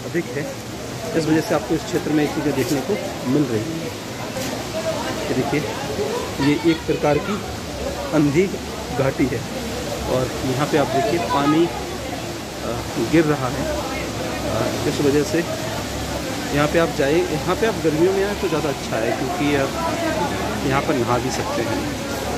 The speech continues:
लेकिन जब लोग आते हैं गर्मियों में तो पार्टी करने के लिए नहाने के उद्देश्य से आते हैं। तो हम थोड़ा सा अंदर जाके आपको दिखा रहे हैं। ये देखिए,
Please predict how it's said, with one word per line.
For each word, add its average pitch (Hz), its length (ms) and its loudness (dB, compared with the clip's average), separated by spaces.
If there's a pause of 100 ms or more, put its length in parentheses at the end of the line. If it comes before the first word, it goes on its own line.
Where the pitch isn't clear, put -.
(120)
लेकिन 135 240 4 (1120)
जब 156 160 6
लोग 170 160 6
आते 151 220 0
हैं 180 100 4
गर्मियों 160 300 4
में 208 80 -4
तो 220 80 0 (140)
पार्टी 135 220 0
करने 151 240 2
के 147 120 -2
लिए 160 100 2
नहाने 139 320 4
के 156 120 0
उद्देश्य 139 340 0
से 139 100 2
आते 120 200 2
हैं। 127 160 0 (800)
तो 135 60 0 (200)
हम 139 160 2
थोड़ा 131 220 2
सा 113 160 0 (300)
अंदर 143 300 4
जाके 120 200 2
आपको 143 280 0
दिखा 110 160 -2
रहे - 160 -4
हैं। - 80 -4 (3250)
ये 143 60 4
देखिए, 139 280 2